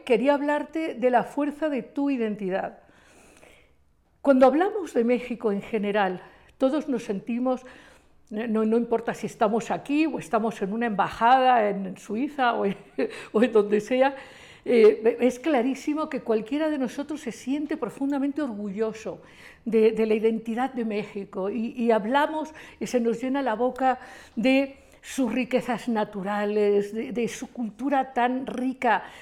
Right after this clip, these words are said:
tan variada, tan llena de color y de alegría y de fuerza. Uno, una de las experiencias notables de la energía de México es esta resonancia profunda con el sentido de alegría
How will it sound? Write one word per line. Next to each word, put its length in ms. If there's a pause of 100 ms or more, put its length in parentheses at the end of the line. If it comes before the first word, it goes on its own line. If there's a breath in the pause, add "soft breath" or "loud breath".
(120 loud breath)
tan 200
variada, 920
tan 480
llena 300
de 140
color 640
y 80
de 320
alegría 720 (300 loud breath)
y 60
de 100
fuerza. 580 (540 loud breath)
Uno, 280
una 320
de 80
las 240
experiencias 960
notables 840
de 80
la 100
energía 480
de 80
México 580 (320 loud breath)
es 180
esta 260
resonancia 800
profunda 640 (380 loud breath)
con 280
el 240
sentido 680
de 120
alegría 680